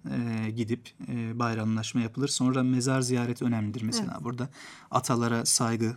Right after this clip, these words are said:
Speaker 1: bu atalar kültüyle de bağlantılıdır. Mutlaka bayramlarda ba-, e, Arife gününden de başlayarak, e, bütün bayram boyunca mezar ziyaretleri hiç durmadan devam eder. Geçmişlerin ruhuna o bayram vesilesiyle bir dua okunmak,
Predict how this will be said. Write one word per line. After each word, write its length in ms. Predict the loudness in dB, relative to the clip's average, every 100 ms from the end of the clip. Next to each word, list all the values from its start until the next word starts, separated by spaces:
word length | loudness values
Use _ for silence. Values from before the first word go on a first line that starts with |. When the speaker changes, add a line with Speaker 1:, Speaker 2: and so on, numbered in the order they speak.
| -2
Speaker 1:
bu 160 | -2 -2
atalar 420 | -4 -2 -2 -2
kültüyle 420 | -2 -4 -2 0
de 120 | 0 0
bağlantılıdır. 580 | 0 0 0 0 2
Mutlaka 520 | 2 2 0 -2 0 0
bayramlarda 720 | 2 4 4 4 2 -2 -4 -12 -20 -20 -18 0
ba-, 540 | 4 4 2 0 0
e, 40 | 0
Arife 320 | 0 2 2
gününden 520 | 6 6 8 6 6
de 100 | 4
başlayarak, 640 | 2 0 0 0 -2 -6 -10 -2
e, 360 | 0 0 -2
bütün 260 | 0 2 4
bayram 340 | 4 2 0
boyunca 400 | 4 4 2 -2 0
mezar 400 | 2 4 4 2
ziyaretleri 800 | 2 0 -2 -2 -2 -2 -4 -6
hiç 220 | -6 0
durmadan 360 | 2 2 2 2
devam 340 | 4 4 4
eder. 300 | 2 -4 -8 -16 -20 -20 -8 0
Geçmişlerin 720 | 2 2 0 0 0 0 4
ruhuna 480 | 4 4 2 0 -4
o 140 | -4
bayram 480 | -4 -2 -2 -2 0
vesilesiyle 560 | -2 0 -2 0 0 -2
bir 100 | 0
dua 260 | 0 2
okunmak, 640 | 0 -2 -2 -4 -6 -16